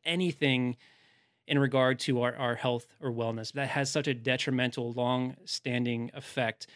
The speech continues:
on the way that we, we feel day to day and the way that, you know, uh, the, the way it shapes our health well into the future. So I really love, I, I love that concept of, of a reboot, of, of taking care of yourself the way you would take care of a car, for example. That's, that's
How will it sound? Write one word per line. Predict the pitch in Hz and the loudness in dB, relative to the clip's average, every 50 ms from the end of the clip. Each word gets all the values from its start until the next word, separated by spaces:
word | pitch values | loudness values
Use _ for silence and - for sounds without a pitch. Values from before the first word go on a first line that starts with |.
| - - _ _ | -20 -20 _ _
on | 123 123 120 117 113 117 135 - - - 151 139 | -2 0 0 0 0 -2 -6 -8 -12 -18 -10 -6
the | 131 127 | -4 -2
way | 120 123 123 123 120 123 | 0 2 2 2 2 2
that | 117 123 120 127 | 0 -2 -2 -2
we, | 127 127 120 117 117 117 - - | -2 -2 -2 -2 -4 -6 -8 -6
we | 147 131 113 | -6 -6 -6
feel | - - - 151 147 135 127 117 110 120 | -6 -6 -2 2 4 4 4 4 2 -2
day | 131 131 135 120 117 | -4 -2 -2 -2 0
to | 120 | -2
day | 113 120 113 113 110 123 131 | -2 -4 -4 -4 -4 -4 -4
and | 123 117 117 | -4 -4 -4
the | 117 | -4
way | 113 123 120 117 117 120 | -2 0 2 2 2 0
that, | 117 120 117 113 - - - | -2 -4 -4 -4 -6 -6 -6
you | 120 | -6
know, | 120 113 113 120 131 - - - 190 - | -4 -4 -6 -8 -8 -12 -16 -18 -12 -10
uh, | - 131 151 - _ | -8 -8 -8 -10 _
the, | - 147 151 - - - - - | -6 -6 -6 -6 -10 -16 -12 -6
the | 151 139 | -2 -2
way | 143 165 175 165 | 0 0 0 0
it | |
shapes | - - 165 147 - | 2 2 2 2 2
our | 156 | 0
health | 127 - 160 156 151 147 127 - - _ - - - _ - | 0 2 2 2 4 2 0 -4 -10 _ -20 -20 -20 _ 0
well | 143 139 147 143 135 | 4 4 6 6 6
into | 131 127 | 4 4
the | 127 120 | 2 0
future. | - - 147 156 147 - 127 107 | 0 2 2 2 2 0 -2 -2
So | - - 139 127 120 - _ _ - - _ _ _ _ _ _ _ _ - | 0 0 0 0 0 -4 _ _ -20 -20 _ _ _ _ _ _ _ _ -4
I | 135 | -2
really | 135 143 175 185 160 | 0 2 2 4 4
love, | 139 135 135 131 127 120 113 - - - - | 4 4 4 4 2 2 -2 -6 -14 -16 -12
I, | 143 143 | -8 -8
I | 135 - - 151 | -6 -4 -2 0
love | 143 135 147 135 123 | 2 2 2 2 2
that | 131 123 123 | 0 -2 -2
concept | - 131 120 120 - 131 120 - | -2 -4 -4 -2 -2 -4 -4 -4
of, | 120 110 | -6 -8
of | 143 - 175 127 | -8 -8 -8 -6
a | 120 117 | -6 -4
reboot, | 117 135 143 143 139 139 135 135 135 - | 0 0 2 2 4 2 2 2 2 -2
of, | 120 120 135 | -4 -4 -4
of | 143 127 - | -6 -6 -4
taking | - 131 123 123 | -2 -2 -2 -2
care | - 131 120 | -2 -2 -2
of | 120 117 | -2 -2
yourself | 120 113 - 131 123 120 - - | -4 -4 -2 -2 -2 -4 -4 -6
the | 123 | -4
way | 120 120 | -2 -2
you | 120 117 117 | -2 -2 -4
would | 110 | -4
take | - 127 123 - | -4 -6 -6 -4
care | - 120 117 113 | -4 -4 -4 -6
of | 110 143 147 | -6 -8 -10
a | 127 | -12
car, | 117 - - 123 117 117 117 117 - | -12 -6 -4 -2 0 0 -2 -4 -6
for | - - | -6 -6
example. | 113 110 120 117 107 117 113 | -6 -4 -4 -4 -4 -6 -8
That's, | 113 113 - - - | -8 -6 -6 -6 -4
that's | - 135 117 - - | -4 -6 -6 -8 -10